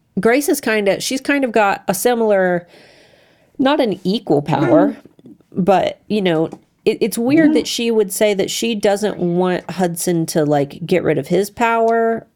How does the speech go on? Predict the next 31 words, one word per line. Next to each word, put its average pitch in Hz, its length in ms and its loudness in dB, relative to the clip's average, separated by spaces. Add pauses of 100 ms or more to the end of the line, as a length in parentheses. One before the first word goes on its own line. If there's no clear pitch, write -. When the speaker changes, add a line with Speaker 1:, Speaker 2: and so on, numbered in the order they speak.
(100)
Speaker 1:
and 151 380 0
she's, 160 580 -4 (720)
you 185 140 2
know, 143 300 -2 (100)
she - 180 -4
kinda 190 260 -2
wants 170 240 -2
him 170 100 0
to 156 60 -4
keep 175 240 -4
his 208 160 -2
power, 214 560 0 (560)
but 180 160 0
then 180 140 0
at 170 120 -2
the 170 60 -8
same 165 320 -2
time, 156 320 -2
she 180 180 0
Speaker 2:
Mm. 175 60 4
Speaker 1:
immediately, 190 680 2
when 170 200 0
she 190 280 -2
has 208 300 0
a, 202 140 0
a 185 120 -2
special 185 500 -2
power 190 500 0
from 190 240 -2
the 170 60 0
crow-, 180 520 -2